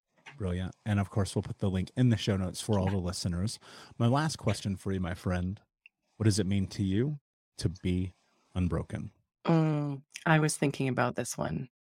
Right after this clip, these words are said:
Speaker 2: ever since I stumbled onto your show and fell in love with it. I think for me, being unbroken,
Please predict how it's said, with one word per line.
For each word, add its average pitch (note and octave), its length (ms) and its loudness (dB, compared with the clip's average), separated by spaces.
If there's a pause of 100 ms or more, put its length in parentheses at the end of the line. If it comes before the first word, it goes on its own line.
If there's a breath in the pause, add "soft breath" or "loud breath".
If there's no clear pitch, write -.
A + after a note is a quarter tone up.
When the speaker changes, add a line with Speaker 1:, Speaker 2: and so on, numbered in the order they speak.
(220)
Speaker 2:
ever D3 200 2
since C#3+ 240 2
I C#3+ 300 0 (200)
stumbled D3+ 340 6
onto C#3+ 260 4
your C#3 120 8
show C3+ 580 6
and C#3 180 0
fell C#3+ 180 6
in C#3+ 60 6
love C#3+ 140 6
with C#3 160 2
it. C3+ 240 2 (540 loud breath)
I D#3+ 100 10
think E3+ 300 6
for - 180 2
me, D#3 240 4
being D3+ 240 2
unbroken, D3+ 720 2